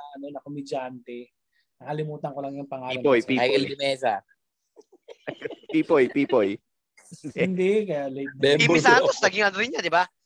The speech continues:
Speaker 4: Si Jimmy Santos, naging sidekick din niya.
Speaker 1: Hindi,
Speaker 2: Oh.
Speaker 1: pero ano naman, action star si, ano, si, hindi siya, hindi siya sidekick. Ano siya? Goons.
Speaker 2: Goons.
Speaker 1: si
Speaker 4: Goons.
Speaker 2: Ah, okay, no? Galing, no?
Speaker 1: Yeah,
Speaker 2: Ah,
Speaker 1: goons si Jimmy.
Speaker 2: ah, di ba yata nasagot tong yung paborito mong F P J film?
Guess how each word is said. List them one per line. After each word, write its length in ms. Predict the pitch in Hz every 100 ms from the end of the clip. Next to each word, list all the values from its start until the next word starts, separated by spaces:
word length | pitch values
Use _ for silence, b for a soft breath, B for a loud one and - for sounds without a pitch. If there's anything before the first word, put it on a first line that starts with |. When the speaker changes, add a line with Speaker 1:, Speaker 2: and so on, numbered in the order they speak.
| _ _
Speaker 4:
Si 320 | 208 - 220
Jimmy 240 | 180 214
Santos, 300 | 214 208 -
naging 180 | 175 156
sidekick 380 | - 165 - -
din 180 | 175 175
niya. 160 | 107 - _ _ _ - _ _ _ _ _ _ _ _ _
Speaker 1:
Hindi, 160 | 247 294
Speaker 2:
Oh. 120 | 254
Speaker 1:
pero 160 | 302 302
ano 140 | 302
naman, 260 | 269 226 240
action 300 | 202 196 202
star 160 | 202
si, 160 | 180 214
ano, 240 | 151 151
si, 320 | 165 170 151 151
hindi 240 | 175 180
siya, 320 | 175 160 147
hindi 100 | 156
siya 160 | 170 170
sidekick. 480 | 151 131 - 147 143 _
Ano 220 | 156 170
siya? 260 | 170 147 143 - _ _
Goons. 720 | 151 214 208 165 - - _
Speaker 2:
Goons. 400 | - 110 113 -
Speaker 1:
si 100 | -
Speaker 4:
Goons. 460 | 160 143 139 123 -
Speaker 2:
Ah, 160 | 90
okay, 320 | 87 90 87 85
no? 80 | _ _
Galing, 320 | 117 160 160
no? 160 | 98 104 _ _ _ _ _
Speaker 1:
Yeah, 140 | 131
Speaker 2:
Ah, 560 | 139 131 131 127 123 120
Speaker 1:
goons 80 | -
si 100 | 135
Jimmy. 160 | 131 135
Speaker 2:
ah, 100 | 175
di 180 | 196 208
ba 80 | 226
yata 160 | 226
nasagot 320 | 220 214 202 196
tong 160 | 190
yung 180 | 190 185
paborito 480 | 175 151 151 147 147
mong 160 | 143
F 120 | 123 120
P 80 | 117
J 240 | 110 101
film? 240 | - 87